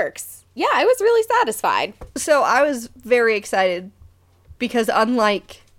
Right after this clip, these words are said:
Speaker 2: Maureen, I'm a huge pop culture nerd.
Speaker 1: <laughs> Yeah, I know. You
Speaker 2: And
Speaker 1: really
Speaker 2: I knew Queen was a band.
Speaker 1: You are truly my
Speaker 2: <laughs>
Speaker 1: foil. Like, we are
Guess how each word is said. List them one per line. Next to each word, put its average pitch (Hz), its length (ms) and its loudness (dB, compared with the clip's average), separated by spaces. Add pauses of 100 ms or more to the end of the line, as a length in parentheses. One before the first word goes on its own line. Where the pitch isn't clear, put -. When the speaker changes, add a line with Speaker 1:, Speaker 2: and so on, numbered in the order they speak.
(520)
Speaker 2:
Maureen, 220 800 0
I'm 214 180 2
a 202 60 -2
huge 214 680 -6 (160)
pop 190 260 0
culture 190 320 -6
nerd. 180 420 -2
Speaker 1:
<laughs> - 40 -20 (120)
Yeah, 370 360 2 (400)
I 330 100 4
know. 262 220 4
You 277 100 4
Speaker 2:
And 277 100 6
Speaker 1:
really 262 120 6
Speaker 2:
I - 40 2
knew 294 360 4
Queen 269 520 2
was 226 200 4
a 220 80 2
band. 233 560 4
Speaker 1:
You 359 120 6
are 587 300 6
truly 466 340 4 (120)
my 294 160 0
Speaker 2:
<laughs> - 80 -8
Speaker 1:
foil. 226 560 4
Like, 359 340 4
we 381 140 0
are 466 80 2